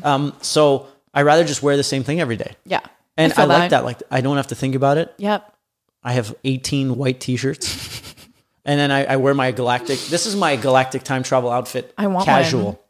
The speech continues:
Speaker 2: I want a matching tracksuit.
Speaker 1: Okay, well, th-, they're, they're coming soon. Nike is actually gonna make those in twenty twenty-three.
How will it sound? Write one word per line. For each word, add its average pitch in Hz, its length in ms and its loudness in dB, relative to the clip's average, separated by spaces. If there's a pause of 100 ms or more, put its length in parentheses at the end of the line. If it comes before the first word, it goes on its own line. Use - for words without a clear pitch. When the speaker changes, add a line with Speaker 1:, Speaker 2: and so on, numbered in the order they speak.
(180)
Speaker 2:
I 190 100 0
want 180 300 0
a 185 60 -2
matching 175 420 -4
tracksuit. - 560 -6 (180)
Speaker 1:
Okay, 135 280 2
well, 127 160 4
th-, 131 180 2
they're, 143 400 2
they're 135 180 2
coming 131 280 -4
soon. 127 200 -4
Nike 147 400 0
is 117 200 -2
actually 131 260 -2
gonna 120 140 -2
make 139 220 0
those 120 180 2
in 113 80 -2
twenty 131 240 0
twenty-three. 131 500 -2